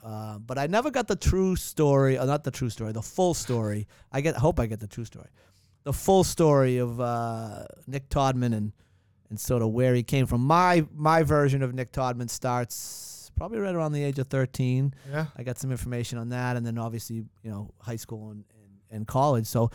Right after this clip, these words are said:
Speaker 1: where did it all begin? Where, where, where was home growing up, and, and who was in the house? And, and, uh, let's get into it.
Speaker 2: Yeah, so, uh, from Danbury, Connecticut. So that's where
Speaker 1: Don't
Speaker 2: I
Speaker 1: like
Speaker 2: was.
Speaker 1: Connecticut. Okay, stop there.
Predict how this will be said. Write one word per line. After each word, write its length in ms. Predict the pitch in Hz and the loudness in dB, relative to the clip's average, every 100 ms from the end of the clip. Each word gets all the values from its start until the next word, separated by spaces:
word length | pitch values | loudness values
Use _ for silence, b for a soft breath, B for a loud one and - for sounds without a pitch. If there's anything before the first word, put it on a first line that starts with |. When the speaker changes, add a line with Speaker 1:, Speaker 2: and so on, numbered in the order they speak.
| B B B | B B B
Speaker 1:
where 120 | 135 185 | 4 4
did 60 | |
it 60 | 220 | 6
all 140 | 214 | 4
begin? 400 | 202 170 156 113 | 4 2 0 0
Where, 200 | 120 147 | 0 0
where, 320 | 147 156 185 208 | 2 4 4 2
where 380 | 147 160 196 | 0 2 6
was 160 | 220 202 | 6 6
home 360 | - 185 196 170 | 6 6 6 6
growing 320 | 175 175 170 | 6 6 6
up, 260 | 165 180 | 6 4
and, 200 | 147 143 131 | 2 2 -2
and 400 | 135 135 131 131 | -2 -2 -2 0
who 160 | 131 175 | 2 4
was 180 | 170 | 4
in 100 | 160 | 4
the 80 | 165 | 2
house? 360 | 151 156 190 - | 4 4 2 0
And, 240 | 143 135 | -4 -4
and, 400 | 123 127 127 131 | -6 -6 -6 0
uh, 300 | 135 131 127 127 | 2 4 4 4
let's 180 | 151 | 2
get 140 | - 185 | 4 6
into 200 | 185 170 | 8 6
it. 100 | 95 - _ | 4 -6 _
Speaker 2:
Yeah, 300 | 127 135 165 | 0 4 4
so, 320 | 135 139 123 | 2 2 4
uh, 320 | 117 113 107 - - | 4 4 2 -2 -10
from 180 | - 131 | -4 2
Danbury, 300 | 127 127 135 | 4 6 4
Connecticut. 500 | 139 117 110 127 135 - _ | 4 2 2 0 -2 -10 _
So 180 | _ - | _ -6
that's 280 | 110 110 - | -4 -2 2
where 80 | 147 | 4
Speaker 1:
Don't 80 | 147 | 6
Speaker 2:
I 20 | |
Speaker 1:
like 140 | 151 | 6
Speaker 2:
was. 40 | - | 6
Speaker 1:
Connecticut. 440 | 147 131 117 113 _ _ | 6 6 4 -2 _ _
Okay, 280 | 120 131 127 110 | -2 0 2 0
stop 340 | - 131 123 | -2 0 0
there. 240 | 123 113 | 0 -2